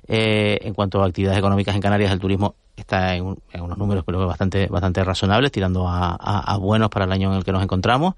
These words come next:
cerca de las cifras de dos mil diecinueve, que fue un año excepcional. Eh, y, y en las cifras de empleo, pues, pues bueno, indican, bueno, una,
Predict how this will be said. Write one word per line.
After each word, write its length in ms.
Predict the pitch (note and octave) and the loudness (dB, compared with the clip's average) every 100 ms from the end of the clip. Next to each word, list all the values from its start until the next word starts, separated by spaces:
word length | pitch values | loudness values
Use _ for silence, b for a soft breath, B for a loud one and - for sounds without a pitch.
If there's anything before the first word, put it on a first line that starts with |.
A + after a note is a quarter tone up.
| b | b
cerca 360 | b - B2 A2 | b -2 0 0
de 60 | A2 | 0
las 120 | G2+ | 0
cifras 260 | A#2+ A#2 | -2 0
de 100 | A2 | 0
dos 120 | G2+ F#2+ | 0 0
mil 140 | G#2 | -2
diecinueve, 400 | G2+ G#2 A2+ A2 | -2 0 2 2
que 120 | - | -2
fue 120 | F#2 | -4
un 80 | G2+ | -2
año 160 | F#2+ F#2+ | -2 -2
excepcional. 500 | G#2 - G#2 C3+ F#3+ B B B B B B | -4 -2 0 0 -2 B B B B B B
Eh, 720 | A#2 A#2 A2+ G#2+ G#2 G2 F#2 - | 0 2 2 2 0 0 -4 -8
y, 540 | - G2 F#2+ F#2+ F#2 - | -8 -6 -4 -4 -4 -4
y 180 | G2+ G2 | -2 0
en 80 | |
las 120 | F#2 - | -2 -4
cifras 220 | F#2+ F#2+ | -4 -2
de 40 | |
empleo, 340 | F#2 G2 G2+ A#2+ | -2 0 2 2
pues, 200 | A2+ F2+ - - | 0 -2 -6 -12
pues 100 | F#2 | -6
bueno, 180 | A2 | -2
indican, 360 | A#2+ F#2+ F#2 F#2+ | 0 0 0 0
bueno, 200 | F#2+ A2+ | 0 0
una, 220 | A2 F#2+ | 0 -4